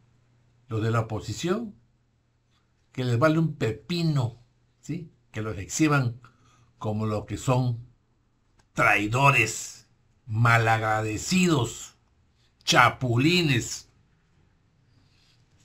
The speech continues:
y cobardes. Así que vean nada más el temple de Ricardo Monreal y vean nada más la cara de Germán Martínez de vergüenza.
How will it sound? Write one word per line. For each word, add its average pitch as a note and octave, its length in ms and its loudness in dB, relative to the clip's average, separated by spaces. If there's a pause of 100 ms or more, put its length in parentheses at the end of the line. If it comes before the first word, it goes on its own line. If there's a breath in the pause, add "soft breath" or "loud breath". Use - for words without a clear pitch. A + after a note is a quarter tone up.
(1800)
y A#2+ 140 -4
cobardes. - 720 -8 (1900)
Así C#3 300 -2
que A#2 300 -4 (1120)
vean A3 320 4
nada A3+ 220 8
más G#3+ 200 4
el C#3+ 140 4
temple G#3 380 4
de D3 120 2
Ricardo E3+ 320 0
Monreal A3+ 560 2
y D#3 140 -2
vean G#3 240 0
nada F3+ 120 0
más F#3 200 0
la D3 180 0
cara F3 380 2
de A#2+ 180 -8
Germán B2 300 -2
Martínez C#3+ 520 -2
de G#2+ 120 -8
vergüenza. E3 880 0